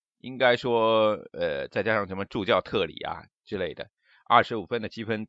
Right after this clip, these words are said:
确实太对不起他们的花的钱跟这个阵容了。呃，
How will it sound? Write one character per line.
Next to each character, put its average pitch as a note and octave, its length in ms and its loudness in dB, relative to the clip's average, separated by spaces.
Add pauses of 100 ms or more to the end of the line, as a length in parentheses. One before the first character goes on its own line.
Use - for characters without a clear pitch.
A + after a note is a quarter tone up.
(160)
确 A2+ 180 0
实 G#2+ 160 -4
太 A2 180 2
对 A2+ 240 -2
不 F#2 80 -4
起 - 160 -12
他 G#2 160 -6
们 G2+ 80 -10
的 E2 240 -6 (160)
花 A2+ 220 6
的 F#2+ 80 0
钱 G2 260 -6
跟 G#2+ 160 -4
这 G#2 80 -6
个 E2 80 -10
阵 A2 180 -6
容 D#2+ 200 -10
了。 E2+ 100 -6 (520)
呃， F#2 600 0